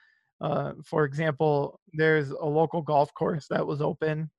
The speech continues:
this past week, and I was thinking about it, and I'm like, "How can they be open? Like, what are they doing?" And then I started kind of stepping myself through who they are, 'cause I know them,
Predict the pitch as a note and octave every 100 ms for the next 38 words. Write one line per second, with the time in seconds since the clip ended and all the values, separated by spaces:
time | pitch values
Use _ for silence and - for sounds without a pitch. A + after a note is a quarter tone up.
0 | _ _ _ _ - D3 - D3 C3+ -
1 | D#3+ C#3+ - _ _ _ _ _ - F3
2 | D#3+ D#3+ E3 - G#3 G#3 E3+ D#3+ D3+ D3
3 | D#3+ D#3+ D#3 D3+ F3 F#3+ F3+ F3+ D#3 D#3
4 | D3+ A#2+ _ _ - E3 D3+ F3 F#3+ F3+
5 | E3 D3 E3 B2+ A#2+ - F3 F#3+ C#3+ -
6 | - - _ - F#3+ F#3+ - F#3+ D#3+ E3+
7 | E3+ D3 C3 E3+ D#3+ E3 D#3+ D3 D3 D3+
8 | D3 E3 E3 E3 D#3 C#3 _ _ _ _
9 | _ _ G3 A3 G3 E3 B2 C3 F#3+ -
10 | D#3+ D3+ D3+ D#3 C3+ C3+ F#3+